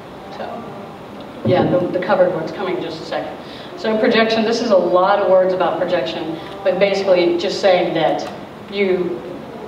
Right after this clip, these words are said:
if you know what you're looking for, and you know exactly what you want,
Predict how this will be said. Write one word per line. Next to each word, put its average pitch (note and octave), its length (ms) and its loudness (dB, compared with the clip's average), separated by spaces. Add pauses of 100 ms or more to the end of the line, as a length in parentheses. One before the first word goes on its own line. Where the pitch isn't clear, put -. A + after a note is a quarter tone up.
(180)
if - 180 -6
you G#3 60 0
know A3+ 140 4
what A3+ 120 4
you're G#3+ 120 0
looking G3 320 2
for, F3 340 4
and F3 100 -4
you F3+ 80 4
know G3 140 6
exactly F#3 380 2
what - 120 -4
you F3 80 -8
want, E3+ 280 -2